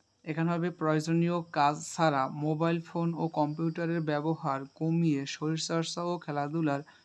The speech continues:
প্রতি আগ্রহী হওয়া। তিন নম্বর, কৃষি জমি ফসল উৎপাদনের জন্য রাসায়নিক সারের পরিবর্তে জৈব সার ব্যবহার করা। এখানে হবে বিদ্যুৎ শক্তি সংরক্ষণের জন্য প্রয়োজন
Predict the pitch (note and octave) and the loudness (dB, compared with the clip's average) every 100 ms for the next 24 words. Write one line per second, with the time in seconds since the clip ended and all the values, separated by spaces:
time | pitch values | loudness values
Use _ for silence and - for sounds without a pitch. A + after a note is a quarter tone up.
0 | _ E3 D#3+ F3+ C#3+ C#3 C#3 F3 D#3 C#3 | _ -2 -2 -2 -2 -2 2 2 2 0
1 | B2 - _ _ _ _ _ _ - E3 | -2 -8 _ _ _ _ _ _ -8 -4
2 | E3+ F3 E3 C#3 C#3 - _ _ _ _ | -4 -2 -2 -2 -4 -10 _ _ _ _
3 | _ _ _ _ _ - E3+ F3+ E3+ E3 | _ _ _ _ _ -2 -2 -2 0 2
4 | E3 F3 E3 E3 D#3 - E3+ D#3+ D3+ - | 2 0 -4 -4 -4 -2 -2 0 -2 -2
5 | E3 E3 E3 E3+ E3 D#3 D#3+ D3+ D3+ C#3 | 0 2 2 2 0 0 2 2 4 2
6 | D3 E3 E3 E3 E3 E3 F3 - - D3+ | 0 -2 0 2 2 2 0 -6 -2 -2
7 | D#3 E3 F3 - D#3+ D#3 D#3 E3 E3 E3 | 0 0 -2 -6 -2 0 2 2 0 -4
8 | D3 C#3 - D#3+ C#3+ D#3 D#3+ D#3+ E3+ F3 | -6 -4 -6 -10 -2 0 0 0 -2 -2
9 | E3+ D#3 D3+ E3 D#3+ C#3 C3 D3+ D3 D#3+ | -2 0 2 0 0 -4 -4 -4 0 2
10 | C#3+ D3 - _ _ _ - _ _ - | 2 0 -4 _ _ _ -20 _ _ -2
11 | D#3 D#3+ D#3 F3 - F3+ E3+ F#3+ F3 E3 | 4 4 4 0 0 -4 -2 -4 0 2
12 | E3 E3 F3 F3 E3+ E3+ F3 E3+ D#3 D#3 | 2 0 -6 -6 -6 -6 -6 -6 -2 0
13 | D#3 E3 | 0 -2